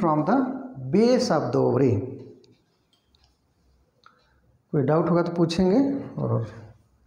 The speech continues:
क्लियर हो गया होगा। इसके बारे में और आगे next बताएंगे कि ये क्या करता है, क्यों ऐसे होता है, कैसे कैसे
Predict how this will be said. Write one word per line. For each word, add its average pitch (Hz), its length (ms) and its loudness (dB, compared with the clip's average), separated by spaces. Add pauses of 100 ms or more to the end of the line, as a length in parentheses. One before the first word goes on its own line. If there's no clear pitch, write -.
(480)
क्लियर 156 260 2
हो 151 140 2
गया 165 140 2
होगा। 160 540 -2 (680)
इसके 165 220 0
बारे 156 220 2
में 151 120 2
और 165 400 0
आगे 156 420 0
next - 300 -6 (960)
बताएंगे 139 480 0
कि - 460 -4
ये 127 140 0 (3750)
क्या 143 140 2
करता 135 300 -2
है, 147 180 2
क्यों 139 300 -2
ऐसे 135 240 0
होता 135 320 0
है, 151 120 0
कैसे 131 380 -4
कैसे 139 320 -4